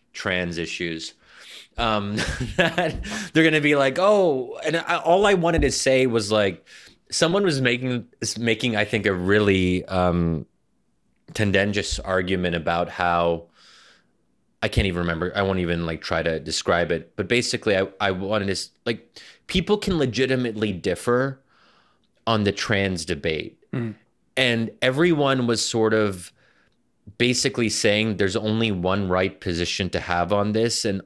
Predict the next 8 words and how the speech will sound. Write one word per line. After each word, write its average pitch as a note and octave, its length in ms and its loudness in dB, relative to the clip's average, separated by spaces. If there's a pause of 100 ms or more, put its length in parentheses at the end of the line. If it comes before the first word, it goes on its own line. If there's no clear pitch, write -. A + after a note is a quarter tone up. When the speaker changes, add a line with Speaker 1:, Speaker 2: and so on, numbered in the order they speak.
Speaker 1:
all A2 260 2
these A#2 260 -2
people G#2 480 -4
who G2+ 120 0
question, F#2+ 840 -4 (920)
um, F2 460 2 (640)
puberty A2+ 480 4
blockers G#2 840 0